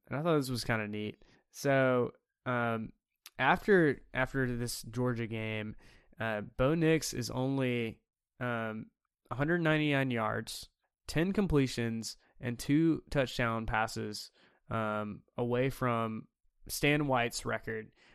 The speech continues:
um, for a freshman quarterback. Um, so he's, he's on the brink, and, and Auburn's got three games left.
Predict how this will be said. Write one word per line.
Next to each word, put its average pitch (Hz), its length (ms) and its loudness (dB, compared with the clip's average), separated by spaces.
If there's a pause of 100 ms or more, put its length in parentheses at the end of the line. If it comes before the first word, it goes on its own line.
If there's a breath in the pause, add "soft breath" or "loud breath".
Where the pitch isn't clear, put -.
(160 soft breath)
um, 107 340 -6
for 123 220 0
a 110 60 -2
freshman 120 400 -2
quarterback. - 640 -8 (380 soft breath)
Um, 113 300 -4
so 120 200 -2
he's, 190 380 -2
he's 190 300 2
on 156 280 4
the 139 60 4
brink, 120 720 2
and, 131 180 -2
and 135 140 0
Auburn's 180 360 2
got 156 280 2
three 135 320 0
games 123 380 0
left. - 380 -8